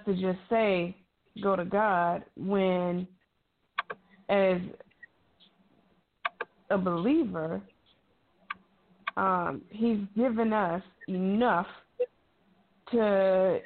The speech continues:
lead them to the water. You know what I mean? Like, it's, we're trying to make them drink the water, but we're not, we're not taking them to the water. So isn't it, don't we want to be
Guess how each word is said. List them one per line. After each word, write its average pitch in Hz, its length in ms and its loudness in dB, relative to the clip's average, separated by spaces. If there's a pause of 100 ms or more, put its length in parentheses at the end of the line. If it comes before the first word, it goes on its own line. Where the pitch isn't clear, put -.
(2000)
lead 220 360 0
them 202 180 0
to 202 140 0
the 160 80 0
water. 185 520 -2 (100)
You 208 160 -2
know 226 120 2
what 226 100 2
I 214 40 0
mean? 220 360 0
Like, 196 380 0 (560)
it's, 208 300 0 (2000)
we're 214 200 0
trying 226 340 2
to 190 100 2
make 202 280 2
them 180 200 -2
drink 247 260 0
the 175 80 -2
water, 175 360 0
but 170 200 -2
we're 202 160 0
not, 185 360 0
we're 190 120 -2
not 180 240 -4
taking 185 240 -4
them 170 220 -12
to 277 100 2
the 233 100 -2
water. 160 500 -4
So 180 360 0 (520)
isn't 240 340 2
it, 208 280 0
don't 220 340 0
we 233 160 2
want 220 460 -2
to 196 60 0
be 233 640 0